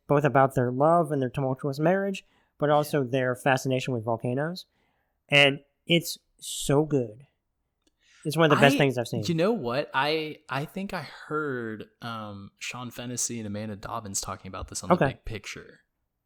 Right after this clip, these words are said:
Speaker 1: It's
Speaker 2: And,
Speaker 1: very,
Speaker 2: and, and they
Speaker 1: very
Speaker 2: were just
Speaker 1: good.
Speaker 2: gushing about it. And,
Speaker 1: Yeah.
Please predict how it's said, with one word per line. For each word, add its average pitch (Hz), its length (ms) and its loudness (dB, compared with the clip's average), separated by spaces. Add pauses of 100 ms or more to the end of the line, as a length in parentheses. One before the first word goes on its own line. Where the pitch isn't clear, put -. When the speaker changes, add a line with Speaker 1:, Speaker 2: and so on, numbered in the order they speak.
Speaker 1:
It's 151 200 0
Speaker 2:
And, 131 140 -10
Speaker 1:
very, 143 280 6
Speaker 2:
and, 135 100 6
and 131 80 4
they 127 140 4
Speaker 1:
very 131 60 6
Speaker 2:
were 127 80 4
just 110 220 2
Speaker 1:
good. 107 80 0
Speaker 2:
gushing 120 320 -2
about 90 300 -8
it. 85 160 -14
And, 123 140 -2
Speaker 1:
Yeah. 117 120 -2